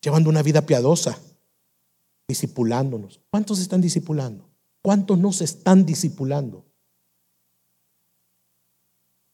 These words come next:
Solo iniciemos por ahí. ¿Cuántos sirven al Señor? ¿Estás sirviéndole al Señor?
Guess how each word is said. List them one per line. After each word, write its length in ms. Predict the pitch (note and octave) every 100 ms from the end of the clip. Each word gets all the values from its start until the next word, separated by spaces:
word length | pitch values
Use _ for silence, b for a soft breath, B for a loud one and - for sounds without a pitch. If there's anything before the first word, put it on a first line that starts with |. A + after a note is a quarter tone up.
| _ _ _ _ _ _ -
Solo 260 | - C#3+
iniciemos 460 | D3+ D3 - C#3 C#3
por 180 | - G#2
ahí. 220 | G#2 C#3 _ _ _ _ _ _ _ _ _ _ _ _ _ _ _ -
¿Cuántos 340 | A3+ A#3+ G3+
sirven 400 | - A#3+ G3 F#3+
al 100 | E3+
Señor? 600 | - D3 F#3+ F3+ - -
¿Estás 240 | D3 - F3+
sirviéndole 640 | G3+ F3 E3+ F#3 G3 G3
al 80 | F#3+
Señor? 540 | G3 F#3+ F#3+ A3 B3